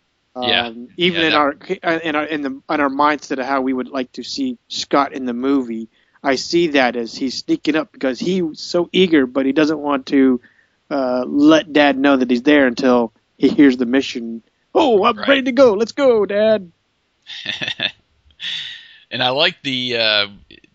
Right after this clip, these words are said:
Speaker 1: if everybody listened last week, I was a little unimpressed, I guess you would say, with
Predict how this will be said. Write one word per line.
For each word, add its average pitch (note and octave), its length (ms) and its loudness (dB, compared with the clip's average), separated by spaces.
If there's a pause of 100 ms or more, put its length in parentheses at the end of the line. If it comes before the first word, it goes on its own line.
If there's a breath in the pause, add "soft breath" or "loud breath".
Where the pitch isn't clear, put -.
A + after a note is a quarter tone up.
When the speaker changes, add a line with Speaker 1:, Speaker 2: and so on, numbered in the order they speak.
(140)
Speaker 1:
if - 400 -18
everybody A#2 320 -8
listened A2+ 400 -6
last A#2 360 0
week, G2 320 -6
I G2+ 120 -2
was G2+ 180 -14
a G2+ 40 -16
little G2 340 -16 (300)
unimpressed, A#2+ 1160 -4
I - 120 -14
guess G#2+ 240 -6
you G#2 100 -12
would G2+ 140 -12
say, G#2 320 -2
with G2+ 260 -14